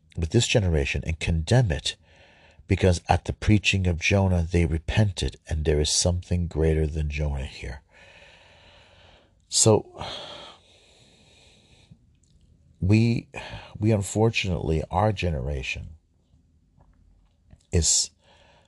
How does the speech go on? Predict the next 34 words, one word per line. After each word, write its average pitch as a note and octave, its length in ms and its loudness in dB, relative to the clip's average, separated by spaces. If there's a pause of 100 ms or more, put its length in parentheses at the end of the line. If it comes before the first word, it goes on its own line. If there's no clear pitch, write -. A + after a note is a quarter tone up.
slowly F#2 460 0
slipping - 600 0
away E2+ 320 -2
from D2 260 -8
faith. - 600 -12 (1160)
But A2 180 6
there's F#2+ 220 2
also F2+ 320 -2
a E2+ 40 -2
sign D#2+ 460 -2
of D2 240 -8
other F2+ 220 -2
people C2 560 -10 (500)
growing F2+ 380 2
in C#2+ 100 -2
the B1 60 -10
faith. - 320 -14
It's - 180 -8
just - 180 -2
ridiculous. F2 880 -4
It's - 160 -4
just, - 160 0
you - 80 -6
know, D2+ 240 -4 (640)
ridiculous G#2 440 0
when F2+ 120 -2
you F2 80 0
see F#2+ 240 0
what's F2 160 -2
going E2 240 -4
on E2 180 -2
with D2 140 -4
us A2+ 180 0
today - 520 -8